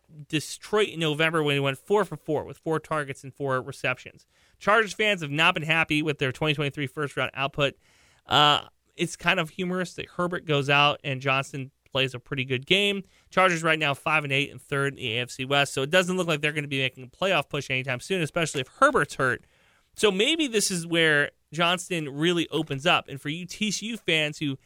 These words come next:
kept him on your fantasy teams this entire time, just hoping and praying that he would have a good season,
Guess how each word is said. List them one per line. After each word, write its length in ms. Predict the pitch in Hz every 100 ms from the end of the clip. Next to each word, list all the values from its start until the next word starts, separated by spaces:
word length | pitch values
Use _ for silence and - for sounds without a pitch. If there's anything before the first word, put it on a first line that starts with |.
| _ _
kept 280 | 208 208 -
him 140 | 180
on 340 | - 156 151 151
your 140 | 135
fantasy 480 | - 196 233 180 135
teams 340 | - 135 -
this 100 | 127
entire 300 | - 131 120
time, 360 | - 123 117 113 _ _
just 200 | - 147
hoping 380 | - 202 190 170
and 80 | 127
praying 360 | - 190 165 143
that 80 |
he 100 | 135
would 100 | 143
have 160 | 135 139
a 40 |
good 180 | 139 127
season, 540 | - 196 160 139 127